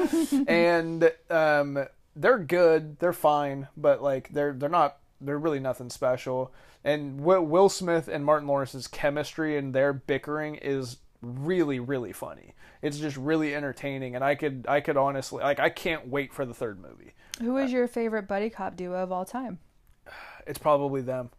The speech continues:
Speaker 1: Wow.
Speaker 2: Yeah, it's probably, it's probably Martin and Will Smith. Wi-, Will Smith is interesting to me because he's, he's basically really good at this,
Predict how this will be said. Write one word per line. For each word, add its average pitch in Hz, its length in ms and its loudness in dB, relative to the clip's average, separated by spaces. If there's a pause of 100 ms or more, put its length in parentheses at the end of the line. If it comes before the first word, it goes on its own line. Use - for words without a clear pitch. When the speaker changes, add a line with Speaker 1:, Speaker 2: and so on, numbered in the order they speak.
(140)
Speaker 1:
Wow. 190 720 2
Speaker 2:
Yeah, 147 60 -6
it's 147 100 -8
probably, 151 480 6
it's 139 180 -6
probably 139 440 4
Martin 135 360 -4
and 131 140 -8
Will 127 120 -4
Smith. 127 400 -8 (300)
Wi-, 185 240 6
Will 190 240 8
Smith 190 280 0
is 151 140 2
interesting 135 540 0
to 143 100 -8
me 143 140 -4
because 135 720 4 (680)
he's, 190 760 -6
he's 208 320 -4
basically 214 760 0
really 165 600 -2
good 156 360 6
at 135 320 -2
this, 127 640 -4